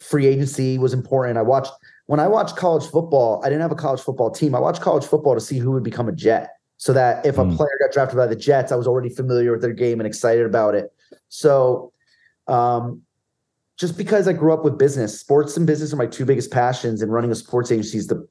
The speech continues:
Speaker 1: combination of those two things. And so, yeah, it's, it's incredible. And I, um, I've been very fortunate to have been doing it for about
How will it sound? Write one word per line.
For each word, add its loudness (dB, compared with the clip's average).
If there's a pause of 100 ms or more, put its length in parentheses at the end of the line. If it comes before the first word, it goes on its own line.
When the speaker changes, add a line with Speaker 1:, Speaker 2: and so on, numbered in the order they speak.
(140)
Speaker 1:
combination 0
of 0
those 2
two -6
things. 0
And -2
so, 4
yeah, 2
it's, -4 (500)
it's 2
incredible. 2
And -4 (400)
I, 2
um, 0
I've -4
been -2
very 4
fortunate -2 (100)
to -2
have 2
been -2
doing 2
it -4
for 2
about -2